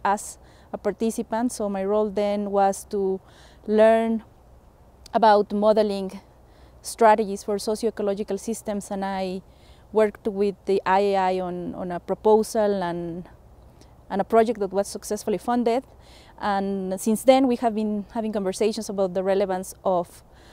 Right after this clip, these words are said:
um, having participants engaged in these types of, uh, capacity building programs to have conversations about learning dynamics that occur when we are trying to,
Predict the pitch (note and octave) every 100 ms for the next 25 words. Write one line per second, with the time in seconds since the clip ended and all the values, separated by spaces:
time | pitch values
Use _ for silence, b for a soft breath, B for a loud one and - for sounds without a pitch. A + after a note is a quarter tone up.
0 | b b - F3+ F3 E3 D#3 - - _
1 | - - - - A3 G#3+ G#3+ F#3+ G#3 G#3+
2 | G#3 - G3 F#3+ - - - - - G#3+
3 | G3 G3 G#3 - - G#3 G3+ G#3+ - F#3+
4 | F#3+ - - G3+ - - G3 F3+ E3+ F#3
5 | G#3 G#3+ - G3+ G3 F#3 G3 G3 G3 F3
6 | - - B B B - A#3+ A3+ G#3 G3+
7 | - - - - - - G3+ A#3 A#3 B3
8 | G#3+ - G#3+ G#3 G#3+ - G3 F#3+ G3+ G#3
9 | G#3 G#3 G3+ F#3 F#3 G3 G3+ G3 - G3
10 | E3+ - A3+ A3 G3+ G3 G#3 G3+ G#3+ G3
11 | G3+ G#3 G3 F#3 F3+